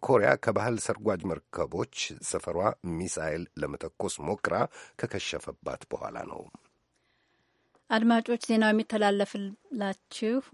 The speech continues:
Speaker 2: ዋሽንግተን ዲሲ ከሚገኘው የአሜሪካ ድምጽ ራዲዮ ጣቢያ ነው። መካከለኛው ምስራቅንና አፍሪቃን ለመጎብኘት የተነሱት የዩናይትድ ስቴትሱ የመከላከያ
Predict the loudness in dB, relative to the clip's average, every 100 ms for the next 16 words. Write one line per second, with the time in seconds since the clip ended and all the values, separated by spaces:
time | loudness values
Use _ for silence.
0 | -4 -2 -2 -2 -2 -4 -6 -6 -8 -6
1 | -6 -6 -6 -4 -2 0 2 2 2 0
2 | -2 -4 -4 -6 -4 -6 -6 -4 -6 -6
3 | -8 -6 -6 -4 -8 -10 -16 _ _ _
4 | _ _ -2 2 4 4 4 2 2 2
5 | 2 2 2 2 2 4 4 4 2 0
6 | -4 -2 0 0 0 0 0 0 -2 -4
7 | -2 -2 -4 -4 -2 0 0 -2 -4 -10
8 | -10 -6 -6 -4 -2 -2 -4 -8 -8 -6
9 | -6